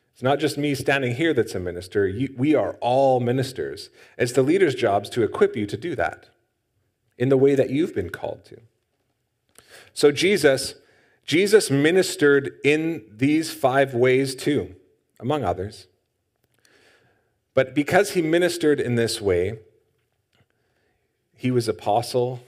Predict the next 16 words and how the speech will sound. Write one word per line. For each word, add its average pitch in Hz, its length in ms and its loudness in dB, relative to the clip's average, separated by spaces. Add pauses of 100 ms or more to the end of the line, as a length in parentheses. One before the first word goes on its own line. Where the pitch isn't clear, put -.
he 110 120 -8
was 104 160 -8
a - 20 -20
prophet, 110 680 -2
he 104 40 -12
was 98 120 -10
an 95 80 -8
evangelist, 110 640 -2
he 107 80 -8
was 101 120 -6
a 90 60 -10
shepherd, 98 460 -4
he 95 120 -12
was 85 140 -12
a - 40 -16
teacher. 95 500 -12